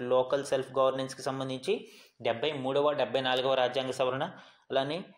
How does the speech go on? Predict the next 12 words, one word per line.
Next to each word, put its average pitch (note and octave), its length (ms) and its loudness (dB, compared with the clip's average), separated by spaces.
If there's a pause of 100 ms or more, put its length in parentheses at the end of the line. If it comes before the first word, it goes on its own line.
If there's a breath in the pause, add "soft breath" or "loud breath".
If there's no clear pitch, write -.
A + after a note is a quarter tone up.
(160)
ఎనభై C#3+ 480 2
ఆరవ C#3 320 4
రాజ్యాంగ C#3+ 400 2
సవరణ C#3 340 0
ద్వారా C3+ 500 4 (480 loud breath)
మనము C#3 320 -4
ప్రాథమిక C#3+ 580 2
హక్కుగా C#3+ 400 2
విద్యా C3 340 0
హక్కుని C#3 300 0
కల్పించడం B2+ 480 -2
జరిగింది. C3 580 -4